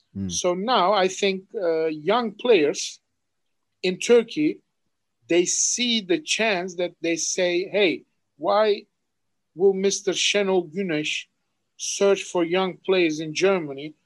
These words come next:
Speaker 2: while he can take them over here in Turkey?" So a lot of more young players are working more hard, working more brave to be part of the Turkish national team.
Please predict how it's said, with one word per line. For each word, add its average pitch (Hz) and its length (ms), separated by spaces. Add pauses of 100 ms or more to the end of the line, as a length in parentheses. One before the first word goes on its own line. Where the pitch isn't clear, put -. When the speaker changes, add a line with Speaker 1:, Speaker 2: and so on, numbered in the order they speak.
(560)
Speaker 2:
while 175 420
he 190 160
can 180 380 (400)
take 185 320
them 170 120
over 170 280
here 165 260
in 156 160
Turkey?" 151 440
So 151 420 (720)
a 175 40
lot 220 120
of 220 120
more 196 320
young 185 220
players 175 480
are 156 240 (320)
working 170 460
more 170 200
hard, 151 380 (140)
working 156 340
more 156 180
brave 151 460 (460)
to 170 100
be 165 160
part 165 380
of 151 100
the 147 100
Turkish 151 440
national 139 420
team. 113 320